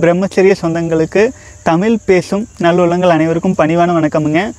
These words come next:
இன்றைய தினம் வந்து நம்ம சகோதரர் திடீர்னு ஒரு mail அனுப்பியிருந்தாரு, "ஐயா, பிருத்திவிராஜ் சௌஹான் பத்தி சொல்லுங்க" அப்படின்ட்டு. ஆஹ், அதை பத்தி நான் ஏற்கனவே வீடியோல சொல்லியிருந்தேன். அவர் வந்து தன்னுடைய கடைசி யுத்தத்துல பிரம்மச்சரியத்தை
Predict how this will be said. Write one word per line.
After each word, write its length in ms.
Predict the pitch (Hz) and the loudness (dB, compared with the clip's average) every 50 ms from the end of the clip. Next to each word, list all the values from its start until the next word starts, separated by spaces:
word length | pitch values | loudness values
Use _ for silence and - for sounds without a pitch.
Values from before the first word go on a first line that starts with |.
| - - - - - - | -16 -20 -20 -16 -6 0
இன்றைய 320 | 185 196 226 269 262 247 | 2 2 2 2 0 0
தினம் 220 | 208 208 240 240 214 | 0 0 0 -2 -2
வந்து 380 | 190 190 220 220 196 170 185 226 233 - - _ - - - - | 0 2 2 2 2 2 0 -2 -6 -10 -12 _ -20 -18 -8 -4
நம்ம 180 | 185 180 180 | -2 0 0
சகோதரர் 580 | - - 175 185 208 269 262 247 226 233 226 208 | 0 0 0 2 2 2 2 4 2 2 2 2
திடீர்னு 300 | 196 180 196 214 214 220 | 2 2 2 2 2 0
ஒரு 100 | 202 190 | 0 0
mail 240 | 175 175 196 214 220 | 0 2 2 2 2
அனுப்பியிருந்தாரு, 720 | 202 185 180 190 180 170 170 165 156 156 180 202 190 180 - - - - - - | 0 0 0 0 0 0 2 0 2 2 2 0 0 -2 -6 -10 -18 -20 -16 -8
"ஐயா, 460 | - 151 170 196 220 226 220 175 - - - - - - - - | -4 0 2 2 2 2 2 -2 -4 -10 -18 -20 -20 -20 -6 -2
பிருத்திவிராஜ் 520 | - 190 202 - 262 254 240 233 220 - - | 0 0 2 2 2 2 2 0 0 0 0
சௌஹான் 360 | 202 196 185 185 180 180 170 | 0 2 2 0 0 -2 0
பத்தி 160 | 180 170 190 | 0 0 0
சொல்லுங்க" 400 | - - 151 139 175 170 160 170 | -2 -2 -2 0 0 2 2 0
அப்படின்ட்டு. 680 | 170 160 147 156 156 156 160 165 156 147 165 170 220 277 - - - - - - - | 0 0 0 0 0 0 0 0 0 -2 -2 -2 -4 -4 -10 -16 -20 -20 -20 -14 -6
ஆஹ், 340 | - 165 160 165 160 160 156 | -2 0 0 2 0 0 -2
அதை 260 | 147 - 180 196 233 | 0 0 0 0 0
பத்தி 180 | 208 240 240 269 | 2 2 2 2
நான் 120 | 247 240 | 2 2
ஏற்கனவே 480 | 214 202 208 220 226 - 220 220 226 233 214 202 | 2 2 2 2 2 0 -2 0 2 2 4 4
வீடியோல 260 | 202 185 202 196 190 175 | 4 4 4 2 2 2
சொல்லியிருந்தேன். 580 | - 175 170 156 151 151 151 156 180 214 214 226 - - - - - - - - | 0 0 2 2 2 2 0 0 0 -2 -6 -10 -12 -18 -20 -20 -20 -20 -20 -8
அவர் 260 | - 165 165 185 196 190 | -2 0 2 2 2 2
வந்து 200 | 190 196 247 247 | 2 2 0 0
தன்னுடைய 360 | 247 202 190 185 180 175 160 | 0 0 0 0 0 0 2
கடைசி 560 | - 165 170 202 214 - - 254 240 226 202 | 2 0 0 0 -2 -2 0 0 2 2 2
யுத்தத்துல 600 | 185 - 190 170 202 190 180 156 151 - 311 285 - - - - - - - | 2 0 0 2 2 2 2 2 0 -2 -4 -10 -12 -16 -20 -20 -10 -4 -2
பிரம்மச்சரியத்தை 840 | 170 180 196 214 262 247 - 262 240 233 233 233 208 - 233 240 | 0 0 0 -2 -2 -2 0 0 2 2 0 -4 -2 0 0 0